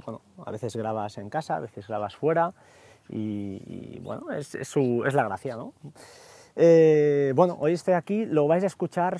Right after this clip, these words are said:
probablemente, seguro, el lunes. Espero que a primera, a primera hora de la mañana lo podáis tener en vuestros podcatchers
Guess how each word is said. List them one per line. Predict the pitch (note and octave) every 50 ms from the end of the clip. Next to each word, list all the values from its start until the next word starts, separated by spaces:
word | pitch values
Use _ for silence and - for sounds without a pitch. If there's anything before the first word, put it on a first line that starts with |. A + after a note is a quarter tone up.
| - -
probablemente, | - C#3+ C#3 C#3+ D#3+ E3 D3+ D#3+ F3 E3 F#3 F#3+ - - - -
seguro, | - - B2+ C3+ D3+ C3+ G#2+ G#2+ - - -
el | C3 B2+ B2+ B2+
lunes. | D3 E3 E3 C3 G#2 F#2+ - - - -
Espero | A#2 - - - A2 A#2 A2+
que | G#2 - A#2+ A#2+ A#2+ A#2
a | A2+
primera, | - - A2 A#2 A#2+ A2+ B2 B2 B2+ -
a | - - A2+ - -
primera | - - - A2 G#2+ A#2 B2 A#2+ C3 B2 - -
hora | B2+ D3 C#3 A#2+
de | A2 A#2
la | C3 C#3
mañana | B2+ B2 C3 C3+ C#3 C#3+ D3 D3
lo | B2+ A2+
podáis | G2+ G#2+ G#2 G#2+ G#2 G#2 G#2 - - - A2+ -
tener | - G#2+ A2 A2+
en | A#2
vuestros | A2+ A2 - - G#2+ -
podcatchers | - A#2 G#2 - - C3 C3 - - D#3+ D#3 D#3 D#3+ - - -